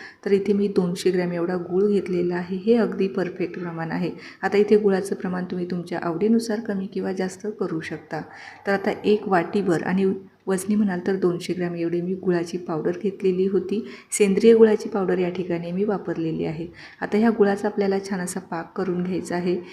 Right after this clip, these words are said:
यामध्ये मी चमचाभर पाणी टाकलेलं आहे. फक्त गुळ वितळावा यापुरतंच मी चमचाभर पाणी टाकलेलं आहे. तुम्हाला प्रश्न पडला असेल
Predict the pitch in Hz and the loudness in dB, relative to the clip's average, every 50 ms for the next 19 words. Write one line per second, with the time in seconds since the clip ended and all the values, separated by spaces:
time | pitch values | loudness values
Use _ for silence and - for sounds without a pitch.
0 | - - - - 208 208 214 214 220 214 220 220 220 - 208 196 185 - 190 196 | -18 -20 -4 0 2 4 4 4 4 4 4 4 4 2 0 0 0 0 0 0
1 | 202 196 - - 190 180 175 175 175 180 170 175 180 165 165 165 165 160 175 175 | 0 0 0 -2 -2 -2 -2 -2 -2 -4 -4 -4 -4 -2 -2 -2 -2 -2 -4 -2
2 | 170 175 - - 175 - - _ - 247 220 196 196 202 208 247 277 277 240 233 | -2 -2 -2 -4 -6 -6 -8 _ -2 -2 -2 0 2 4 6 6 6 4 4 2
3 | 226 214 214 208 208 208 208 208 208 202 202 208 208 208 220 220 226 - 202 196 | 2 2 2 2 4 4 4 4 4 4 2 0 -2 -4 -4 -6 -4 -4 -4 -2
4 | - 196 202 196 - - 180 175 170 - 220 214 233 220 214 - - 208 190 190 | -2 -4 -4 -4 -6 -8 -8 -8 -6 -6 -4 0 0 0 -2 -2 -4 -2 -2 -2
5 | 208 - 190 185 - 185 185 185 185 185 196 185 185 - 196 196 196 202 202 196 | -2 -2 -4 -4 -2 -2 0 0 0 2 2 0 0 0 0 0 0 0 -2 0
6 | - 185 180 - - 214 247 247 247 226 208 214 208 208 202 - - 208 202 - | -2 -2 -2 0 0 0 0 2 2 2 2 2 2 2 2 2 0 0 0 -2
7 | 196 185 180 | -2 -2 -2